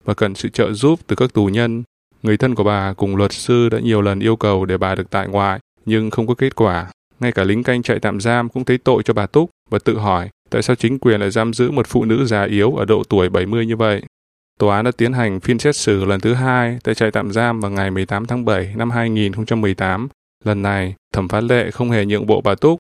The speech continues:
vì có sự hiện diện của một số đặc vụ phòng sáu trăm mười, một cơ quan ngoài vòng pháp luật với nhiệm vụ giám sát của bức hại Pháp Luân Công. Ông ta liên tục ngắt lời bào chữa của luật sư. Gia đình bà Túc nhận được một cuộc điện thoại vào ngày mùng ba tháng chín năm hai nghìn không trăm mười tám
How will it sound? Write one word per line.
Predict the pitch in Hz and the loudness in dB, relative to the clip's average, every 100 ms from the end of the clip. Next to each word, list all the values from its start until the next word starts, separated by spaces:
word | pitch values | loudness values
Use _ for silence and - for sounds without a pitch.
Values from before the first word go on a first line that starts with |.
| 143 | -4
vì | 110 101 | -2 0
có | |
sự | 123 127 | 0 2
hiện | 110 107 101 | 0 -2 0
diện | 117 107 | 0 0
của | 104 | -2
một | 98 | -2
số | 92 110 | 0 0
đặc | 123 123 | 0 -2
vụ | 110 117 107 - | 0 2 2 -2
phòng | 113 98 95 | -2 -2 -2
sáu | 104 123 | -4 -2
trăm | 120 110 | 0 2
mười, | 101 92 92 - _ - | 2 0 -2 -8 _ -6
một | 101 - | -6 0
cơ | 127 | 0
quan | 131 123 | 2 -2
ngoài | 107 101 | 0 0
vòng | 101 95 | -2 -2
pháp | 139 127 | -2 2
luật | 113 98 - | 0 0 -2
với | 110 | -2
nhiệm | 127 110 | 0 0
vụ | 107 113 101 | 2 0 0
giám | 101 117 | -4 -4
sát | - 151 156 - | -2 -2 -4 -6
của | 101 | -2
bức | 127 | -2
hại | 123 120 113 131 | -2 -2 -4 -4
Pháp | 135 | -2
Luân | 127 117 | -2 -4
Công. | 110 117 117 117 _ _ _ | 0 0 0 -6 _ _ _
Ông | 123 | -2
ta | 120 | 2
liên | 120 120 | 2 2
tục | - - | 0 0
ngắt | 139 120 | -2 0
lời | 104 95 | 0 0
bào | 95 92 | 0 0
chữa | - 127 | 0 0
của | 131 | 2
luật | 98 92 | 0 0
sư. | 123 117 113 113 _ _ _ _ - | 2 2 2 -2 _ _ _ _ 0
Gia | 123 | 2
đình | 113 104 | 2 2
bà | 104 | 2
Túc | 147 156 | 2 2
nhận | 117 113 | -2 -4
được | 104 | -2
một | 104 - | -4 0
cuộc | 101 | 0
điện | 104 104 | 2 -2
thoại | 113 113 101 | 0 0 0
vào | 101 | -4
ngày | 95 | -2
mùng | 95 95 | -4 -2
ba | 113 113 | -2 -2
tháng | 117 | -6
chín | 120 113 107 | -4 0 0
năm | 131 123 | 0 0
hai | 123 113 | -2 0
nghìn | 107 92 | -2 -2
không | 113 | -2
trăm | 117 107 | -2 0
mười | 95 | 0
tám | 101 98 123 | -2 -4 -6